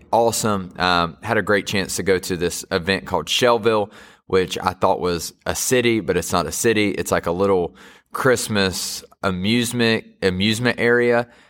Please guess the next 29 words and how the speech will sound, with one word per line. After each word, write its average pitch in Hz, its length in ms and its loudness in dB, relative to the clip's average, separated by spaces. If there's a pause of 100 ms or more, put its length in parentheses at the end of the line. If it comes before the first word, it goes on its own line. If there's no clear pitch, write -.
(120)
Uh, 85 240 2
they 92 120 4
had 87 460 2
all 98 140 0
these 87 200 -4
crazy 95 300 0
little 82 200 0
houses 107 460 0
that 87 120 -2
kids 110 220 -2
could 104 120 -2
roll 101 220 2
in. 95 100 -2
They 90 100 -2
had, 78 300 -2
uh, 78 220 0
roller 113 280 2
skating, 107 600 -2
not 113 240 0
ice 117 180 0
skating, 82 280 -2
by 78 120 -2
the 80 60 -6
way, 87 260 -2
roller 101 220 0
skating. 85 380 -2 (340)
<clears throat> 175 60 -4 (420)
They 101 240 0
had, 95 440 2